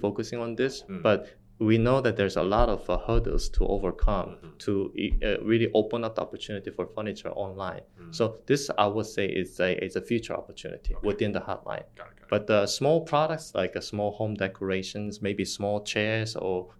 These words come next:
Speaker 1: foldable products and foldable furnitures,
Speaker 2: Mm-hmm.
Speaker 1: these are easy to, uh, ship, ship out.
Speaker 2: Mm-hmm.
Speaker 1: So I think, um, this is a still, uh, uh, one of the, the top categories that Vietnam, uh, are, uh, selling into, uh, Amazon, also getting a lot of,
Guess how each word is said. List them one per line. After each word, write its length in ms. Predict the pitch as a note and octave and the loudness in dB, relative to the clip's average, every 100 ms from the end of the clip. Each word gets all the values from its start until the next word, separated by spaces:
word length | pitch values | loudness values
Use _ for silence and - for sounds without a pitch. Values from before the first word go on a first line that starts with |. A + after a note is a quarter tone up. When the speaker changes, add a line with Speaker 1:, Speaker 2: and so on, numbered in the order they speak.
| - | 2
Speaker 1:
foldable 440 | A2 A2+ G#2 G2+ | 2 2 2 0
products 520 | - G#2+ G#2+ G#2+ - | 2 2 4 2 -2
and 120 | - F#2+ | -8 0
foldable 340 | A2 A2+ G2 F#2+ | 4 4 2 0
furnitures, 600 | G2 G#2 G#2 B2 B2 - | -2 -4 -4 -4 -4 -8
Speaker 2:
Mm-hmm. 180 | - - | -10 -2
Speaker 1:
these 180 | G2 G2 | 0 2
are 100 | - | 2
easy 200 | G#2 A2 A2 | 2 0 -2
to, 260 | A2+ G#2+ G#2 | -2 0 -2
uh, 140 | - F#2 | -2 -4
ship, 240 | - A#2 - - - | -2 -4 -6 -12 -8
ship 280 | - A2 - | -4 -2 0
out. 280 | G#2 G#3 - | 0 0 -8
Speaker 2:
Mm-hmm. 240 | - - - | -18 -18 -16
Speaker 1:
So 260 | - A2+ G#2+ | -2 2 4
I 120 | G#2 | 4
think, 440 | G#2+ - D#3+ E3 - | 2 0 0 -2 -4
um, 240 | - G#2 G2+ | 0 0 2
this 180 | B2 C3 | 0 2
is 160 | G#2 | 0
a 80 | G2 | 0
still, 360 | - - A#2 - | -2 2 4 4
uh, 240 | F#2+ F2+ - F2+ | 4 2 2 2
uh, 200 | F2+ F2+ | 2 0
one 200 | - G#2 | -2 0
of 160 | G#2 - | 0 0
the, 280 | F#2 F2 - - - - | 0 0 -2 -12 -20 -4
the 120 | F2 | -4
top 280 | - A2+ G#2+ | -2 -2 -2
categories 520 | - G#2 G#2 F#2 E2+ | 0 0 2 -2 -2
that 240 | - F2 - | -2 -4 -2
Vietnam, 500 | F#2 G2+ G2 F2+ - | -4 -2 -2 -4 -6
uh, 180 | - F2+ - F2+ | -4 -2 0 0
are, 220 | F2 F2 - - - | -2 -4 -10 -16 -2
uh, 300 | F2+ F2 F2 | 0 2 0
selling 560 | F2 - F#2+ A2 B2+ B2+ - | -2 2 2 2 -2 -4 -4
into, 480 | G#2 - G#2 G2+ - | -4 0 0 0 0
uh, 180 | F#2 F2+ | 0 0
Amazon, 540 | F#2 G#2 G#2 A#2+ A#2+ | -2 -2 -2 -2 -4
also 420 | B2 G2+ G2+ - F#2 | -4 -2 -2 -4 0
getting 300 | F#2+ F#2+ - | 0 0 -2
a 160 | F#2 | -4
lot 280 | F2+ A2 G#2+ | -2 0 0
of, 180 | F#2 F2+ | -2 -4